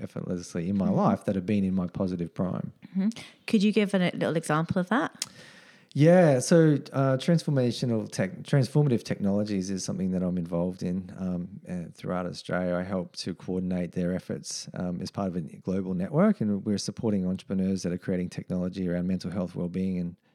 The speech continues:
Speaker 1: human thriving. They had a conference last year in November. I couldn't go because it was my son's, um,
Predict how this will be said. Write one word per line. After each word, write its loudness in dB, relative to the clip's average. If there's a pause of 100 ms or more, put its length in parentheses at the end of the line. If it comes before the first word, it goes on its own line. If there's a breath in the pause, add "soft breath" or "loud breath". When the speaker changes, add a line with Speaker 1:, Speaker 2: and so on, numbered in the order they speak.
(120)
Speaker 1:
human -4
thriving. 0
They 2
had 2
a 0
conference -6
last -4
year 0
in -2
November. -2 (640 loud breath)
I -20
couldn't 4
go 6
because 0
it -2
was -4
my -2
son's, -4
um, -6